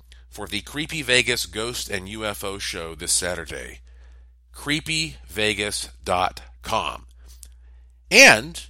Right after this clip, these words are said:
if you can't make it to Vegas, eh, that's all right. Just go to joshua p warren dot com, joshua p warren dot com. There's no period after the P. And you'll find all kinds of cool stuff that you can explore online. I do hope you'll check out my Curiosity Shop while you are there.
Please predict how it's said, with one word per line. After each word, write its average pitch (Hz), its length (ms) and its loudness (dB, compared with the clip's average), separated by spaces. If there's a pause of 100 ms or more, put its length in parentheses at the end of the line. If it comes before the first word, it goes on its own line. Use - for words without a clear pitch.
(600)
if 143 120 0
you 156 80 0
can't 208 280 6
make 196 180 4
it 160 60 0
to 135 80 -4
Vegas, 170 560 0
eh, 120 100 -10
that's 123 300 0
all 104 140 -2
right. 78 180 -10
Just - 240 0
go 180 120 0
to 160 80 -4
joshua 139 600 -2
p 139 180 -6
warren 98 540 -6 (180)
dot 90 240 4
com, 82 340 -6
joshua 104 520 0
p 101 180 -8
warren 90 300 -6
dot 87 200 -2
com. 87 260 -6
There's 87 180 -8
no 104 100 -8
period 95 460 -8
after 98 320 -2
the 87 100 -14
P. 90 300 -10 (640)
And 180 100 0
you'll 170 100 2
find 151 280 6
all 135 120 4
kinds 113 380 -2
of - 140 -12
cool 117 320 -12
stuff - 480 0
that - 80 -16
you 98 100 -14
can 87 120 -14
explore 98 520 -6
online. 92 560 -2 (380)
I 90 100 -6
do 107 220 -6
hope 110 200 -6
you'll 95 100 -10
check - 280 -4
out 101 160 2
my 90 140 -6
Curiosity 90 640 -6
Shop 90 340 -4
while 85 180 -4
you 85 200 -12
are 78 60 -12
there. 175 340 2